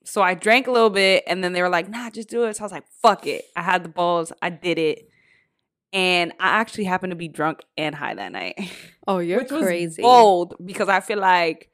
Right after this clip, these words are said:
Speaker 2: All in once?
Speaker 1: Yeah.
Speaker 2: You're
Speaker 1: I
Speaker 2: bugging.
Speaker 1: feel like, um, like, it,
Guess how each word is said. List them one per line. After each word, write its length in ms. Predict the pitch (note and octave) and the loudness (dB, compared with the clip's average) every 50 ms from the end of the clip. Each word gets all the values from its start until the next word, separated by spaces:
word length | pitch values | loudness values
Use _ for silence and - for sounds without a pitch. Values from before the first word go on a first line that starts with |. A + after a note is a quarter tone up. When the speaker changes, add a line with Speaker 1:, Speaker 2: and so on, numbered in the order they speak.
| _ _ _ - | _ _ _ 0
Speaker 2:
All 220 | F#3 G3 G3+ G#3+ | 2 2 2 2
in 160 | A3 G3+ F3 | 0 -2 -2
once? 340 | D#3+ D#3+ E3 F#3 A3 C4 E3 D#3+ | -4 -4 -4 -6 -6 -8 -10 -12
Speaker 1:
Yeah. 600 | D#3 D#3+ F3+ G3 G#3+ G#3 F3 C#3+ B2 G2 F#2 - - | -8 -2 2 4 6 6 6 4 2 0 -2 -6 -8
Speaker 2:
You're 180 | E3 E3 D#3+ - | -10 -12 -10 -8
Speaker 1:
I 200 | - - - F#3+ | -6 -4 -4 -4
Speaker 2:
bugging. 100 | F#3+ - | -4 -4
Speaker 1:
feel 120 | A3 G#3+ | -2 0
like, 480 | G#3 G3 F#3 F3+ F3 E3 E3 - - - _ - | 2 2 2 2 2 0 0 -2 -6 -16 _ -8
um, 640 | - E3+ E3 - D#3+ D#3 D3 C#3+ C#3+ G2 G2 - _ _ _ _ _ _ | -6 -6 -4 -6 -6 -8 -10 -12 -14 -16 -18 -20 _ _ _ _ _ _
like, 200 | F#3 G3 G3 G3+ | -8 -8 -6 -6
it, 100 | G#3 - | -8 -6